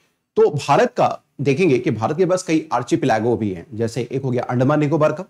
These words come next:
दूसरी तरफ लक्षद्वीप का। तो अब ये क्या है कि जो इंटरनेशनल ट्रेड के अलावा अगर हम लोग बात करें तो हमारे पास इनका उद्देश्य क्या है कि जो हमारे आइलैंड्स हैं, आइलैंड्स जो आर्चिपेलागो या आर्चिपेलागो बोलते हैं group of islands को, तो उनके बीच में जो कम्युनिकेशन है यानी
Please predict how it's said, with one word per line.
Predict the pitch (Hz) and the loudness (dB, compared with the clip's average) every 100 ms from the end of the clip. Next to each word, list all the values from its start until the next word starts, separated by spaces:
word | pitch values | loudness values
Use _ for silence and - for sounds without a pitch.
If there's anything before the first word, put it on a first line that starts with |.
| _ | _
दूसरी | 156 160 143 | -2 0 0
तरफ | 139 135 110 | -2 -4 -2
लक्षद्वीप | 127 - 135 120 - | -2 0 -2 -2 -6
का। | 76 _ _ _ _ - | -14 _ _ _ _ -2
तो | |
अब | 226 - 220 | 0 2 2
ये | 240 | 0
क्या | 233 131 | -2 -2
है | 131 | -2
कि | 147 | -2
जो | 160 190 | 0 0
इंटरनेशनल | 165 151 160 185 277 | -2 -4 -4 -4 -4
ट्रेड | - 175 170 | 0 0 2
के | |
अलावा | 160 131 | 0 0
अगर | 170 185 | -2 -2
हम | 165 | -4
लोग | 147 | -2
बात | 113 - | -4 -4
करें | 120 - _ _ - | -12 -14 _ _ -10
तो | |
हमारे | 139 143 190 | -2 0 0
पास | 247 123 139 - - | 0 -2 -4 -8 -8
इनका | 143 160 | -4 -2
उद्देश्य | 139 123 170 202 | -2 0 0 0
क्या | 127 | -6
है | 120 - _ _ | -6 -8 _ _
कि | 135 | -4
जो | 214 | 0
हमारे | 208 208 208 | 0 0 -2
आइलैंड्स | 143 135 143 160 147 | -2 2 2 0 -2
हैं, | 107 - _ 135 | -8 -18 _ 0
आइलैंड्स | 139 139 104 - - | 2 4 2 -4 -14
जो | 123 135 | -6 -2
आर्चिपेलागो | - 113 160 160 139 143 160 170 | -2 0 0 2 2 2 -2 -2
या | 120 - | -6 -2
आर्चिपेलागो | 127 170 160 165 | -2 0 -2 -2
बोलते | 175 127 170 | 0 0 0
हैं | 147 | -2
group | 117 160 | 0 2
of | 185 | 2
islands | 135 107 90 92 | 0 -2 -8 -16
को, | - - _ _ _ - | -18 -20 _ _ _ -2
तो | |
उनके | 190 202 277 | 2 4 4
बीच | 196 196 220 | 4 4 2
में | 254 208 | -2 -2
जो | |
कम्युनिकेशन | 226 220 302 196 277 254 240 | 0 2 4 4 2 2 0
है | 123 90 - | 0 -6 -2
यानी | 143 175 | 0 2